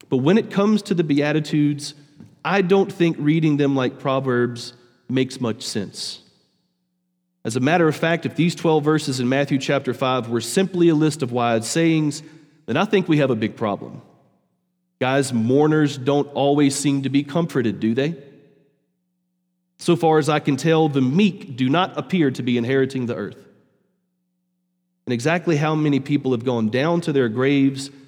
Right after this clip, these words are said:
without ever seeing justice served? So if the Beatitudes are just proverbs, if the Beatitudes are just good advice, then the Beatitudes are a big swing and a miss.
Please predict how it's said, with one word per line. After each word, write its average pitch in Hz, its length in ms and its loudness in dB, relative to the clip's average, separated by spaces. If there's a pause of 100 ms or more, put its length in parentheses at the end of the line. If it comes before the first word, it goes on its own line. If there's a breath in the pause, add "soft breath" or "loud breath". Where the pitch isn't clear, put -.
(200)
without 123 300 -4 (100)
ever 175 220 2
seeing 147 400 0
justice 113 400 -6
served? - 460 -12 (2500)
So 151 140 -2
if 143 80 -2
the 143 80 -4
Beatitudes 156 600 0
are 120 60 -2
just 117 280 -8
proverbs, 110 600 -2
if 104 80 -6
the - 80 -12
Beatitudes 135 560 0
are 113 60 -4
just 123 260 -6
good 113 160 -2
advice, 117 540 -4 (440 loud breath)
then 123 100 0
the 117 40 0
Beatitudes 180 560 0
are 143 60 2
a 127 60 2
big 143 240 -2
swing 135 420 -2
and 98 100 -4
a 95 40 -6
miss. - 480 -6